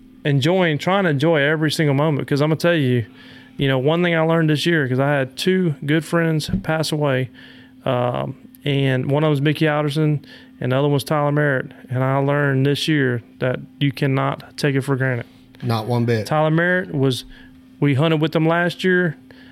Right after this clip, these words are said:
Speaker 1: uh, sit in the hole with them, good as gold. Uh, unbelievable on a duck call. I mean, just a natural on a duck
Speaker 2: Did he
Speaker 1: call.
Speaker 2: win the Worlds?
Speaker 1: He has not. He did not win the Worlds, but he qualified for the Worlds a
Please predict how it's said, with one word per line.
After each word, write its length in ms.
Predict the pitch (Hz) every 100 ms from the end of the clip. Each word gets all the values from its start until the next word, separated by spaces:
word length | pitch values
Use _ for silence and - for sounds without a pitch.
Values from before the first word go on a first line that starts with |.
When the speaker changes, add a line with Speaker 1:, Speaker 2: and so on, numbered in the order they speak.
| - -
Speaker 1:
uh, 180 | 131 127
sit 220 | - 165
in 80 | 156
the 100 | 147
hole 240 | 165 165
with 160 | 165 165
them, 400 | 175 165 151 175
good 180 | 139 156
as 100 | 147
gold. 480 | - 156 165 165 160 - - - - - -
Uh, 500 | 131 123 123 - - -
unbelievable 720 | 98 156 151 131 135 147 139
on 140 | 135 127
a 40 |
duck 260 | 123 127 123
call. 360 | 123 117 - -
I 80 | 135
mean, 260 | 131 131 123
just 280 | 139 135 139
a 180 | 131
natural 720 | 123 120 123 120 120 - 127 131
on 120 | - 131
a 60 |
duck 180 | 123 127
Speaker 2:
Did 80 | 143
he 40 | 147
Speaker 1:
call. 60 |
Speaker 2:
win 80 | 160
the 60 | 139
Worlds? 400 | 139 175 175 - -
Speaker 1:
He 120 | 143
has 140 | 143 131
not. 380 | 143 139 -
He 80 | 151
did 140 | 143 139
not 200 | 139 143
win 140 | 143
the 80 | 139
Worlds, 400 | 143 139 135 -
but 180 | 156 135
he 120 | 139
qualified 500 | 156 143 143 139 127
for 80 | 131
the 60 |
Worlds 360 | 131 135 131 127
a 360 | 131 131 131